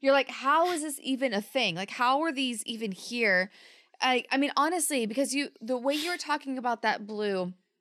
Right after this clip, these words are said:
there was this one, there's this one, uh, one of my favorite photos, one of my favorite landscape photos that I've,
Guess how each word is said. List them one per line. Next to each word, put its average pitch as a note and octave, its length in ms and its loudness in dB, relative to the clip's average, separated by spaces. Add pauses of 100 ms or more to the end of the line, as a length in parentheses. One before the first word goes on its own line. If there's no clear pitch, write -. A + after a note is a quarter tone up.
(340)
there B3 200 6
was C#4 200 4
this C#4 240 0
one, B3 680 2 (680)
there's B3+ 220 4
this C4 180 0
one, B3 420 -2
uh, A#3 60 2
one A#3+ 220 2
of C4+ 40 0
my B3+ 120 2
favorite A#3+ 320 -4
photos, G3+ 360 -2
one G#3 120 -4
of - 40 -4
my G3+ 60 -6
favorite G#3 260 -4
landscape G3 400 -8
photos F#3+ 220 -6
that G3 100 -4
I've, G3 140 -4